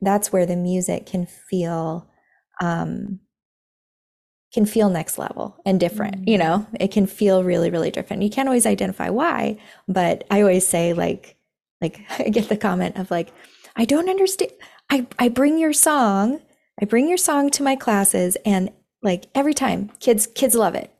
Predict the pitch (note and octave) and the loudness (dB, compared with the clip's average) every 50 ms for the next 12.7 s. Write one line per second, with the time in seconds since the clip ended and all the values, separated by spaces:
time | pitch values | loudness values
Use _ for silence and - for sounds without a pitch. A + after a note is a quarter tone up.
0 | _ - - G#3 G#3 A3+ B3 B3+ C4 C4 B3+ A#3+ - - - - - G#3 G#3 G3+ | _ -4 0 2 4 4 4 4 2 2 2 0 0 -2 -4 -4 -4 -2 -2 0
1 | G3+ G#3 G3 F#3+ F3+ F3+ G#3 B3 C#4+ - - C#4+ C#4 C4+ - C4+ B3+ C4 B3 B3 | 0 0 0 0 0 0 0 0 0 0 0 -2 -2 0 0 0 0 2 2 2
2 | B3 - - - - - _ - G#3 G#3+ G#3 - A3 G3+ F#3+ F#3 F#3 F#3+ F#3+ G3 | 0 0 -4 -10 -20 -12 _ 2 2 2 4 4 4 4 4 4 2 2 0 0
3 | F#3 F#3+ F#3 - - F#3+ F#3+ F3+ F3+ F3+ F3 F3+ G3+ - - _ - - G3 F#3 | -2 -2 -4 -2 0 0 2 2 2 2 2 0 -2 -6 -10 _ -10 -8 -6 -4
4 | E3+ E3 - - F#3 G3 F#3+ F#3+ - E3+ E3+ E3 E3+ - - E3+ D#3+ E3+ - - | -4 -4 -4 -4 -4 -4 -4 -4 -4 -4 -4 -4 -4 -4 -4 -4 -4 -6 -6 -8
5 | - - F#3 F3+ F3 E3+ - - E3+ E3 E3+ E3 E3 - - F#3+ - - - - | -8 -8 -8 -6 -6 -8 -6 -6 -6 -6 -6 -6 -8 -8 -10 -10 -10 -8 -8 -6
6 | - - G3+ - - - - - _ - - G4+ G#4 G#3 - - - D4+ D#4 G4 | -6 -6 -8 -10 -14 -20 -20 -20 _ 0 2 2 2 0 -2 -8 -2 0 2 2
7 | F4+ - - C#4 C4 B3+ A#3+ B3 C4 C4 C#4+ C#4 C#4 - - B3 A#3 A#3 A3+ - | 2 2 2 0 0 2 2 0 0 0 0 0 0 2 2 2 2 2 0 0
8 | - G#3 G#3+ G#3+ G#3+ - A3+ A3 - - A3 G3+ G3 - - G#3 - B3+ B3+ - | 0 0 0 0 0 0 -2 -2 0 0 2 2 2 0 0 0 0 0 0 0
9 | - G#3+ F3+ F#3 F#3 F#3 F#3+ F#3 F#3 F#3 - G#3 G#3+ G3+ G3+ - A3+ G#3 G3 F3+ | 0 0 0 2 2 2 2 2 0 0 0 0 0 0 0 0 0 0 0 0
10 | F#3+ G3 F#3 F3+ F#3 - - _ _ _ _ _ _ _ _ - G#3+ G#3+ A#3 A3+ | 0 0 -2 -2 -2 -6 -10 _ _ _ _ _ _ _ _ -2 -2 0 0 -2
11 | - G3+ F#3 F#3+ F#3 F#3 - - F#3+ F#3+ G3 G#3 - B3+ A3+ C#4 F#4 - B4 G4+ | -2 -2 -2 0 0 -2 -2 0 0 0 0 -2 -2 -2 0 0 2 4 2 2
12 | - A3 G3 G3 - G3 G3 - G3 A#3 C#4+ - - - | 2 2 0 0 -2 -4 -4 -2 -2 -2 -2 -2 -4 -6